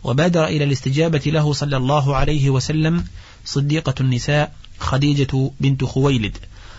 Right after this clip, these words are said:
وقامت بأعباء الصديقية، وقال لها: "لقد خشيت على نفسي"، فقالت له: "أبشر، فوالله لا يخزيك الله أبدا". ثم استدلت بما فيه من الصفات الفاضلة والأخلاق والشيم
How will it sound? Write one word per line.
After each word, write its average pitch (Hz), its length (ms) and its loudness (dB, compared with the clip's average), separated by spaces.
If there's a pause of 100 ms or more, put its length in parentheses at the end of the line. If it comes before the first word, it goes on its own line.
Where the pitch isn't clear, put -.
(160)
وقامت 147 500 0
بأعباء 139 440 0
الصديقية، 131 800 -2 (560)
وقال 139 460 2
لها: 147 440 2 (100)
"لقد 143 300 0
خشيت 147 420 0
على 131 300 0
نفسي"، 120 460 -2 (460)
فقالت 147 500 0
له: 147 320 0
"أبشر، 156 360 0 (400)
فوالله 139 580 2
لا 151 120 2
يخزيك 143 500 0
الله 131 440 0
أبدا". 120 360 -2 (840)
ثم 156 240 0
استدلت 156 540 0
بما 147 200 0
فيه 151 320 0
من 143 140 0
الصفات 139 400 -2
الفاضلة 139 500 0 (500)
والأخلاق 151 540 -2
والشيم 156 600 2